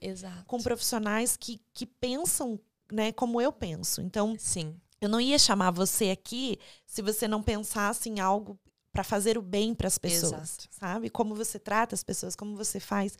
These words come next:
Speaker 2: E você mostra isso no teu trabalho diariamente. Eu assisti live sua,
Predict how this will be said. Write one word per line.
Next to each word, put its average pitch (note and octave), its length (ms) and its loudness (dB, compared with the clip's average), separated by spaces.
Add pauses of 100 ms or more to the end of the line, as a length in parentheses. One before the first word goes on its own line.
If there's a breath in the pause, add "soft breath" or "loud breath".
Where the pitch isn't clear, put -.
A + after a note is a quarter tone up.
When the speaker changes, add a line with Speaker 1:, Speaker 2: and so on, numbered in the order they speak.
(340 soft breath)
Speaker 2:
E G#3 60 -14
você G#3 260 4
mostra G#3+ 440 6
isso G3 200 -2
no F#3+ 80 0
teu F#3+ 160 -4
trabalho F#3 380 2
diariamente. F#3+ 720 2
Eu F#3+ 60 4
assisti G3 340 2
live F#3+ 340 4
sua, F#3+ 440 0